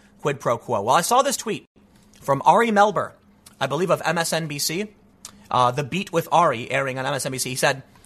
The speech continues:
"Within a matter of days, Trump admin witnesses are seeing the stark choices between Roger Stone, obstruct, convicted Friday, and now facing serious prison time. Giuliani, resist, and facing a major S D N Y probe. Gordon Sondland, cooperate and reveal who ordered you to do what."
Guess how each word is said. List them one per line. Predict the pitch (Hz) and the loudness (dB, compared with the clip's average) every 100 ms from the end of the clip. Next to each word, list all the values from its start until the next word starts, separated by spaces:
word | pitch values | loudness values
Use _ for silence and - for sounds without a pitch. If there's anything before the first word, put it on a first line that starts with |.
| - - - | -20 -20 -10
"Within | - 208 | 2 4
a | 294 | 6
matter | 302 294 | 4 2
of | 185 | 0
days, | 202 208 - - - _ - | -2 -2 -4 -4 -6 _ -6
Trump | - 202 262 - | 2 4 4 0
admin | 185 190 196 175 | 2 2 -2 -4
witnesses | 180 208 - 135 127 | -4 -4 -4 -4 -2
are | 143 135 | -2 -2
seeing | - 180 185 | -4 -4 -4
the | 151 | -4
stark | - 156 160 - | 0 0 0 -4
choices | - 190 - 98 | -2 -2 -4 -10
between | - - 147 131 123 - - | -10 -8 -6 -6 -8 -16 -12
Roger | 131 139 196 190 190 | 4 8 8 6 0
Stone, | - 202 165 104 123 _ _ | 2 2 0 -4 -18 _ _
obstruct, | - - - 180 - - | -8 -6 2 4 4 -2
convicted | 185 160 175 - 190 | -6 -2 -2 -2 -4
Friday, | - 185 185 214 | 0 0 2 -2
and | 139 | -2
now | 139 | -2
facing | 160 165 160 160 | 0 -2 -4 -6
serious | - 151 143 | -6 -6 -6
prison | - 185 156 | -4 -4 -4
time. | 131 120 | -6 -4
Giuliani, | 131 220 226 226 196 101 _ _ - - - | -2 0 2 0 -2 -10 _ _ -20 -20 -2
resist, | 165 160 - - - - | 0 2 2 0 -2 -4
and | 147 | -6
facing | - 185 190 180 | -2 -2 0 -2
a | 151 | -2
major | 147 180 190 170 | -2 -2 -2 -2
S | 156 | -2
D | - 160 | -4 -6
N | 151 | -4
Y | 135 | -4
probe. | - 180 135 123 | 0 0 -2 -4
Gordon | 160 196 190 | -2 0 0
Sondland, | - 185 196 208 | 2 2 2 -4
cooperate | - 147 160 190 202 196 | -4 4 4 4 0 -2
and | 139 | -6
reveal | 131 123 175 | -6 -4 -4
who | 165 | -4
ordered | 127 143 180 202 170 | -4 -2 0 0 -2
you | 196 | -8
to | |
do | 143 156 | -6 -4
what." | 147 139 - | 0 0 -2